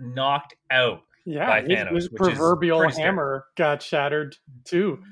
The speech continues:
Speaker 1: Yeah.
Speaker 2: And to the point where,
Speaker 1: <laughs>
Speaker 2: like, mentally, he's not, he doesn't Hulk out again until Endgame. Like, he mentally cannot go green. Uh, and I,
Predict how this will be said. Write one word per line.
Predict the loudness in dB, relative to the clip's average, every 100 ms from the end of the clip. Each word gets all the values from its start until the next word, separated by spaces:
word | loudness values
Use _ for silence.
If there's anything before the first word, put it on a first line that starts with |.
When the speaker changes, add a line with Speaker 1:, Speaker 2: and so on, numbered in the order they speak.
| -2
Speaker 1:
Yeah. | 2 2 0
Speaker 2:
And | -2 -2 -6 2
to | 4
the | 4
point | 4 4 4 2
where, | 2
Speaker 1:
<laughs> | 4
Speaker 2:
like, | 2 0
mentally, | -4 -2 -2 0 -2 -2 -6
he's | -4 -2 -2 -4
not, | -2 0 -2
he | -6 -4
doesn't | -2 -4 -6 -4
Hulk | -2 0 2
out | 0
again | 0 -2 -2
until | -2 -2 0 0
Endgame. | 0 0 -2 -4 -6
Like, | -8
he | -10 -14 -12
mentally | -8 -6 -8 -6 -6 -8 -10
cannot | -8 -4 -2 -4 -8 _ _ _ _ -10
go | -4 -2 -2
green. | -2 -2 -2 -4 -10 -20 _ -18 -4
Uh, | 2 2 2
and | 0
I, | 2 2 2